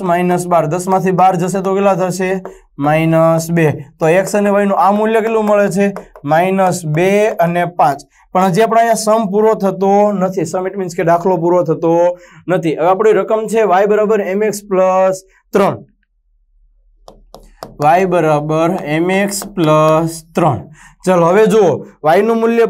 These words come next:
પાંચ અને એક્સનું મૂલ્ય માઇનસ બે. વાયનું મૂલ્ય પાંચ અને એક્સનું મૂલ્ય માઇનસ બે પ્લસ ત્રણ. ચાલો, આ પ્લસ ત્રણ આ બાજુ હોય તો કેવા થશે? માઇનસ બરાબર માઇનસ ટુ એમ. પાંચમાંથી ત્રણ જશે તો બે બરાબર માઇનસ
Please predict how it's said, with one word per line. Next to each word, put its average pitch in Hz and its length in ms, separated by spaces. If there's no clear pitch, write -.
પાંચ 180 300
અને 175 160
એક્સનું 202 280
મૂલ્ય 202 280
માઇનસ 180 680
બે. 165 120
વાયનું 196 360
મૂલ્ય 220 320
પાંચ 185 280
અને 151 180
એક્સનું 190 300
મૂલ્ય 190 280
માઇનસ 180 560
બે 151 100
પ્લસ 160 520
ત્રણ. 156 320
ચાલો, 165 200
આ 156 80
પ્લસ 202 240
ત્રણ 208 180
આ 202 100
બાજુ 208 220
હોય 214 120
તો 214 120
કેવા 220 220
થશે? 202 260
માઇનસ 185 380
બરાબર 165 400
માઇનસ 170 560
ટુ - 200
એમ. 127 80
પાંચમાંથી 196 520
ત્રણ 196 260
જશે 196 280
તો 185 160
બે 202 80
બરાબર 170 420
માઇનસ 165 520